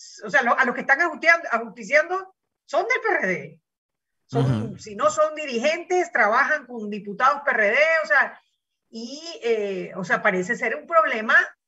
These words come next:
Speaker 1: eh, eh, del Partido Revolucionario Democrático. Y, y esto no, con esto no quiero decir que los seiscientos mil miembros del Partido Demo-, Revolucionario Democrático sean, estén metidos en narcotráfico, pero hay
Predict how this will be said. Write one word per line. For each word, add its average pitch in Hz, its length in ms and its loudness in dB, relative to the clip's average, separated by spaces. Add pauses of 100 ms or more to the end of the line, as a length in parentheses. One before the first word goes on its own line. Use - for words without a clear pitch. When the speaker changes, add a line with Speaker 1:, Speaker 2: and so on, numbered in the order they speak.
(200)
Speaker 1:
eh, 196 420 -4 (120)
eh, 175 460 -6 (600)
del 254 400 2
Partido 339 340 2 (100)
Revolucionario 311 500 0
Democrático. 294 760 0
Y, 202 240 -14
y 208 140 -8
esto 226 160 -10
no, 277 120 -14
con 202 160 -12
esto 233 180 -8
no 269 60 -10
quiero 277 200 0
decir 247 180 -6
que 285 60 0
los 277 100 0
seiscientos 196 400 -6
mil 247 160 -12
miembros 277 320 -2
del 254 100 2
Partido 269 360 -4
Demo-, 190 200 -14
Revolucionario 196 680 -4 (520)
Democrático 208 640 0
sean, 254 260 0 (120)
estén 240 360 -4
metidos 254 420 -6
en 254 80 -4
narcotráfico, 220 840 -2 (280)
pero 220 280 4
hay 294 140 6